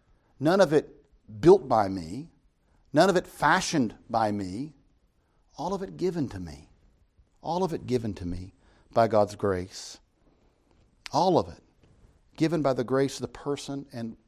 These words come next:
or given by the grace of God through the person and work of Jesus Christ. All of it. And so we have everything we need, no matter how difficult the path is, no matter how difficult the times would seem, no matter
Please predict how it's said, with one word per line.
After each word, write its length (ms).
or 120
given 340
by 100
the 80
grace 240
of 100
God 240
through 100
the 80
person 360
and 80
work 240
of 80
Jesus 360
Christ. 480
All 300
of 100
it. 160
And 120
so 100
we 80
have 180
everything 440
we 140
need, 200
no 80
matter 200
how 280
difficult 440
the 60
path 380
is, 640
no 60
matter 160
how 320
difficult 460
the 80
times 500
would 160
seem, 340
no 40
matter 260